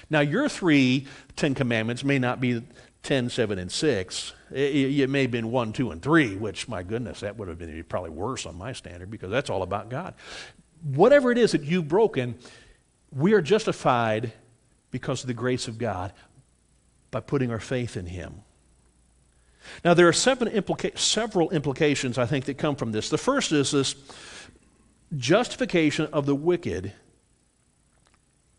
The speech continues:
is really the same as forgiving sins. All right? He's justified us by forgiv-, Second, a-, and closely related, is, is the equivalence of justification with the imputation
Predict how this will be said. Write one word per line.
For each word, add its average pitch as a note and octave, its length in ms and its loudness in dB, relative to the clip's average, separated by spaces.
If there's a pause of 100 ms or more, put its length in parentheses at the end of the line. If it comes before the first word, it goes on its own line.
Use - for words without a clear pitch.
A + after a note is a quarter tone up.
(360)
is D#3+ 220 0
really F3 200 4
the C3 80 2
same C#3+ 280 0
as A#2 100 -4
forgiving A2 440 -6
sins. - 540 -8 (960)
All - 80 -12
right? G2 180 -8 (240)
He's C3+ 380 -2
justified F2+ 640 0
us G2 100 -4
by G2+ 140 -8
forgiv-, A2+ 280 -6 (240)
Second, D#3 600 2 (200)
a-, E3 200 -6
and D#3 80 0
closely A3 440 0
related, D3+ 460 4
is, C#3 180 2
is D#3 160 2
the C#3+ 120 2
equivalence G3 500 2
of C#3 100 2
justification C3+ 800 -2
with C3 220 0
the C3+ 200 -2
imputation D#3 760 -2